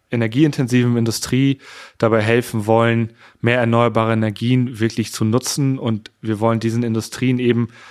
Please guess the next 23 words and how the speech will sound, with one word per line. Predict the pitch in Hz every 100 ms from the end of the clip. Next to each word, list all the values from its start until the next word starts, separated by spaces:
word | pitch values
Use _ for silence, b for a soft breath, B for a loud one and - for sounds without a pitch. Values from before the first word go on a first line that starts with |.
| B B
auch, | 113 123 117 -
ähm, | 117 117 113 110 _ _
ja, | 117 127
ein | 110
Begleiter | 117 120 127 131
sein | 110 113 110
auf | 110 117 -
ihrer | 123 110 110 104
Transformationsreise | - 113 101 107 104 - 117 120 - 110 110 101 104
hin | 110 113
zu | - 110
einer | 104 107 107 104 B B B -
dekarbonisierten | 120 127 117 113 104 107 127 120 113 110 b b
Produktion, | - 117 110 - 147 135
einer | 110
dekarbonisierten | 104 110 107 107 104 104 107 98
Wirtschaft. | 107 - 98 - - B B B B B
Die | 117 117
Industrie | 120 120 - - - 143 165 151
hat | 131 - -
große | 113 151 151
Herausforderungen | 120 110 135 - 131 120 113
aktuell | 110 - 117 117 123 127